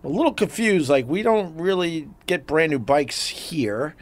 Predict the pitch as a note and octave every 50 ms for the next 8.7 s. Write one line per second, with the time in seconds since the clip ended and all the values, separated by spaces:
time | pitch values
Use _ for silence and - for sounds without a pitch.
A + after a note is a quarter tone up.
0 | - - - - - - - - - D#3+ D#3 D#3 D3+ D3+ D3+ D3+ D#3 D#3 D3+ D3+
1 | D3+ D3+ D3+ D3 C3 - F#3 F#3+ G3 F#3 F3 E3 C#3+ D3 D3 D#3 D#3+ D#3+ D#3+ E3
2 | D#3+ D3+ D3+ D#3 D#3 D#3+ D#3 C#3 D#3 D3+ D3 C#3+ C#3+ C#3 C3+ C3+ C3+ - D3 D3+
3 | D#3 F3 F3+ F3+ E3+ E3+ E3 D#3 D3 C#3+ C#3+ D3 D3+ D3 C#3 D3+ C#3+ D3 - -
4 | - - - - - D3 E3+ F#3+ G3 G3 - G#3 G3 F#3+ F3+ D#3+ F3+ F#3 F3+ F3+
5 | F3 E3 D#3+ D3 C3 - F#3 F#3+ G3 F#3+ - E3 D3+ C#3+ C#3+ C3 C3 D#3 - D3+
6 | A#3 A#3+ C4 C4+ C4+ C4 B3 A#3 A3+ A3 G#3 G3 F#3 D#3 D3 C#3+ D3+ D3+ C#3+ -
7 | - - C#3 C#3 C3+ C3 C#3 - D#3+ D3+ D3+ D#3+ F#3 G3 F#3 F3+ D#3+ D#3 D#3 D#3
8 | D#3 D3+ C3+ D3 D3+ D#3 D#3 D#3 C#3+ B2+ A#2+ A2+ A#2 A#2